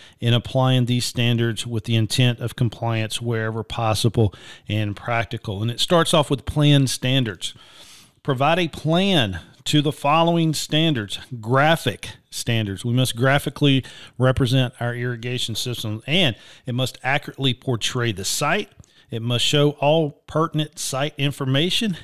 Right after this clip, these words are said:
It must be legible. Our clients have to be able to read it.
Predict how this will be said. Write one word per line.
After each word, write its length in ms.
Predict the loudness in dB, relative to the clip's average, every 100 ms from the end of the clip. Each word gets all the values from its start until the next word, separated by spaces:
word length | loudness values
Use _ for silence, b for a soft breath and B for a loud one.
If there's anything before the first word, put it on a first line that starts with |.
| B
It 140 | -4 0
must 320 | 2 0 0
be 160 | 0
legible. 760 | 0 0 2 2 2 2 0 _
Our 100 | -8
clients 400 | -6 -2 -4 -4
have 340 | -8 -6 -6 -4
to 60 | -2
be 180 | 0
able 160 | 2 0
to 220 | -2 0
read 220 | 0 -2
it. 140 | -4